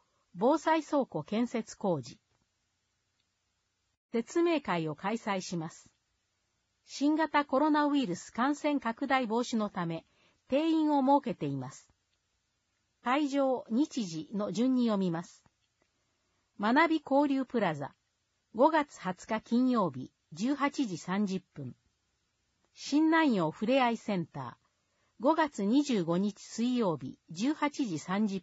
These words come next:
分。富田東地区コミュニティセンター、トントン会館。五月二十六日木曜日、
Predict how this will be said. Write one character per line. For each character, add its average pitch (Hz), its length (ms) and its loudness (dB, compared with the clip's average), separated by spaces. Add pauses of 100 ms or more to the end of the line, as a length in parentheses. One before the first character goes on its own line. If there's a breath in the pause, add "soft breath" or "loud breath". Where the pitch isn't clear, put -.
(140)
分。 135 180 -10 (1400)
富 311 240 4
田 339 140 2
東 269 360 -2
地 - 200 -6
区 - 240 -6
コ 226 180 -2
ミ 302 120 6
ュ - 20 -
ニ 330 120 4
テ - 140 -4
ィ 294 80 0
セ 285 180 -2
ン 214 100 0
タ - 160 -12
ー、 - 480 -14
ト 262 120 4
ン 302 80 2
ト 285 140 2
ン 269 80 0
会 226 240 -2
館。 131 240 -12 (760)
五 269 160 4
月 294 320 0
二 254 160 4
十 214 220 0
六 175 260 -2
日 190 300 0
木 175 280 0
曜 233 240 2
日、 - 200 -12